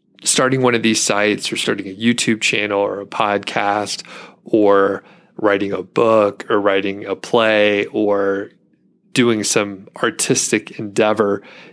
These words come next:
you don't know how it's gonna pan out. So it's really important, hopefully, that you get some kind of joy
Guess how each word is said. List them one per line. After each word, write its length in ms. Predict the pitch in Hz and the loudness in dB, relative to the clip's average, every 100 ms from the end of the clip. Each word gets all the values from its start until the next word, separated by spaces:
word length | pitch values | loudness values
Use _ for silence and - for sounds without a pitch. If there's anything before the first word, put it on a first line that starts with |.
| _ | _
you 140 | 127 156 | 0 2
don't 320 | 120 143 107 | 2 2 0
know 560 | 110 107 98 98 - _ | 0 2 2 0 -4 _
how 240 | - 117 110 | -4 -2 0
it's 140 | - | -2
gonna 200 | 113 98 | -4 -6
pan 340 | - 104 95 | -4 -4 -2
out. 320 | 98 98 - - - | -4 -8 -10 -10 -6
So 600 | - 104 101 101 107 120 | 0 2 2 0 -2 -2
it's 180 | 110 | 0
really 220 | 123 123 110 | 2 4 2
important, 680 | 104 - 113 104 104 - | 0 0 0 0 -8 -14
hopefully, 480 | - 160 190 - 107 | -2 -2 -2 -2 0
that 100 | 107 | 0
you 200 | 104 104 | -4 -2
get 240 | 107 117 | 0 0
some 200 | - 113 | 0 -4
kind 220 | 104 117 101 | -4 -4 -4
of 140 | 98 | -8
joy 580 | - 120 113 110 107 | -2 2 4 4 2